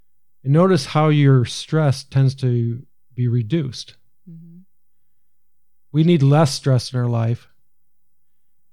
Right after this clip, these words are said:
Speaker 1: And that means that even though we want to do a lot of different things, if we can do, you know, the small things well, we'll be able to be, be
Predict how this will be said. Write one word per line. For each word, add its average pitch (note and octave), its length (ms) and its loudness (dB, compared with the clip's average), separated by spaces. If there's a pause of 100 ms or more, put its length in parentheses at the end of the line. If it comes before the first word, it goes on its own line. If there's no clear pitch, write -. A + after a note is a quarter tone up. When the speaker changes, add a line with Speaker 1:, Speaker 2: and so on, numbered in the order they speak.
(160)
Speaker 1:
And B2+ 480 0
that C#3 100 0
means C#3 340 4
that B2 280 0 (540)
even D3+ 180 2
though D#3+ 120 4
we D#3+ 100 6
want D3+ 160 4
to C#3+ 60 4
do C#3+ 200 4
a - 20 2
lot C3 240 2
of C3 60 0
different C#3 360 -4
things, C#3 400 -6 (1080)
if A#2+ 100 -10
we D#3 120 2
can E3 120 2
do, C#3 460 2 (380)
you C3+ 100 0
know, B2 320 0
the B2+ 120 -4
small D#3+ 420 2
things A#2+ 500 -2
well, C3 640 -4 (1080)
we'll C3 140 0
be C#3+ 200 4
able C#3 180 2
to C3 140 -4
be, C3 100 -4
be B2+ 360 -6